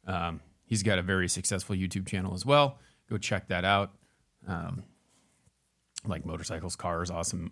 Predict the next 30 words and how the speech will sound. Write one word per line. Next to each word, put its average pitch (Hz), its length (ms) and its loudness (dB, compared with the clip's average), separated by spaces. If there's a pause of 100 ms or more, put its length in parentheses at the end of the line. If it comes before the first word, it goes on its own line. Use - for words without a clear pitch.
awesome, 90 340 0
awesome 87 280 -4
content. 87 380 -8
He 90 60 -4
does 90 200 -6
a - 20 -10
really 90 180 -6
good 87 100 -6
job 90 220 -4
with 90 100 -14
that. 87 240 -2 (400)
But 92 120 0
you 95 120 2
have 95 180 2
to 95 80 -4
cultivate 92 520 -2
it, 87 200 -4
and 87 160 -6
so 87 340 -4 (200)
that's 95 180 -6
what 98 80 -2
I'm 95 60 0
trying 104 180 2
to 104 60 0
do. 131 200 4 (380)
I'm 101 80 -12
trying 87 240 -2
to 95 60 0
get 127 200 4
there. 101 220 4